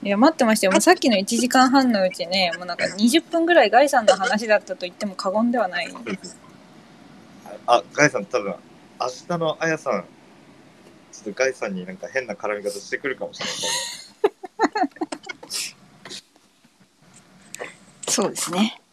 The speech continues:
Speaker 1: まあ、あの、本日のテーマはポンコツの品格ということで、せっかくなので固定させていただきます。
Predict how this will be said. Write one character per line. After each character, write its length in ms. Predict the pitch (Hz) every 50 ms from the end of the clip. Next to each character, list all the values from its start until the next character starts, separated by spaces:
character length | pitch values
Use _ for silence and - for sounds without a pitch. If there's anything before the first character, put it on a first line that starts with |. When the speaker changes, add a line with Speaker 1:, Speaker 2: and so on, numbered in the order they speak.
| _ _ _ _ _ _ _ - _ _ - - - - - -
Speaker 1:
ま 180 | 233 214 202 190
あ、 60 | 185
あ 20 |
の、 80 | 185 190
本 180 | 202 262 269 262
日 200 | 233 214 - 196
の 140 | 180 185 185
テ 140 | - 202 190
ー 40 |
マ 120 | 180 170 170
は 40 | 170
ポ 140 | - 226
ン 80 | 226 226
コ 100 | 240 226
ツ 120 | 226 220
の 100 | 214 214
品 200 | 208 - 208 208
格 240 | 202 - 202 202 -
と 100 | - 208
い 80 | 190 190
う 40 | 190
こ 120 | - 190
と 120 | - 190 185
で、 220 | 185 170 - - - - _ _ _ _ _ _ - - _ _ _ - - - - - - - - _ - - - - _ _ - - - - - - - - - _ _ _ - -
せ 140 | - 202 196
っ 40 |
か 160 | - - 190 185
く 100 | 196 190
な 160 | 185 180 165
の 120 | 165 160
で 160 | - - - -
固 140 | - 202 180
定 160 | - 175 170
さ 140 | 165 175 165
せ 60 | - -
て 80 | 185
い 40 | 180
た 120 | - 180
だ 120 | 170 170 170
き 100 | - 170
ま 120 | 175 170 160
す。 220 | - - - -